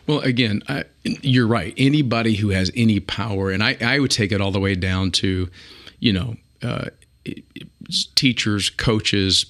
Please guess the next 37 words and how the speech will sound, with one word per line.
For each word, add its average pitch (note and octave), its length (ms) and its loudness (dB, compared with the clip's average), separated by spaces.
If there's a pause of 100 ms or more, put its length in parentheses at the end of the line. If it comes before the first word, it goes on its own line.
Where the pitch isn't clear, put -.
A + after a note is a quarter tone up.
pastors G#2 640 0
of G2+ 160 -4
any C3+ 260 4
church - 440 -2
size. - 380 -2 (100)
Obviously, A2+ 560 0
I'm G#2 180 2
in F#2+ 60 2
a F#2+ 60 0
big F#2 240 0
church, G#2+ 300 0
and G2+ 120 2
you're A2 180 4
not, G#2 360 0 (360)
you're A#2 160 4
not A#2 220 2
ignorant A2 400 4
of G#2+ 140 0
some G#2 160 0
of G2+ 80 2
the F#2+ 80 2
headlines G2 460 2
of G2 60 4
some G#2 140 2
of F#2+ 80 2
the G2 60 4
mega G2 260 4
church - 300 -2
pastors G2+ 460 0
that A2+ 100 0
have G2+ 260 -2
taken G#2+ 280 0
some F#2+ 300 2
major G2+ 380 2
tumbles F2 480 -2
here, - 140 -6
right? - 100 -2